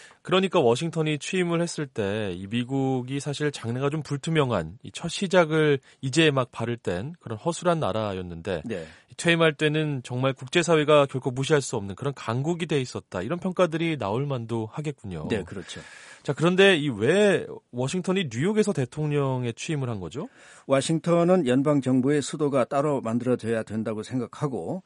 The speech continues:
Speaker 2: 지금 이곳 워싱턴 디씨를 조성하기 시작했습니다.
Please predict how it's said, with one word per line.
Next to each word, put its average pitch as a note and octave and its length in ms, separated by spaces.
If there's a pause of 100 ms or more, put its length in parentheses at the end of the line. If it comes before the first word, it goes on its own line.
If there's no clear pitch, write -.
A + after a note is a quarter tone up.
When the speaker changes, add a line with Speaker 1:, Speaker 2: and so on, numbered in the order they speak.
(260)
Speaker 2:
지금 D#3 360
이곳 B2+ 340
워싱턴 B2 420
디씨를 B2 420
조성하기 A2+ 1200
시작했습니다. A#2+ 880